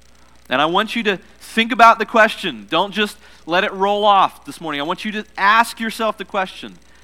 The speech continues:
are you expecting God to move? Think about it.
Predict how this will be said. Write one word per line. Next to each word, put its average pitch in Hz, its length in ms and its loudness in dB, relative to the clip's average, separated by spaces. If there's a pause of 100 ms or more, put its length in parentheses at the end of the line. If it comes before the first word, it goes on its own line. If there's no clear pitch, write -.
(540)
are 196 300 4
you 226 280 -6
expecting 180 840 -4
God 143 400 -2
to 175 120 -14
move? 170 380 -12
Think - 440 -12
about 107 320 -6
it. 69 100 -20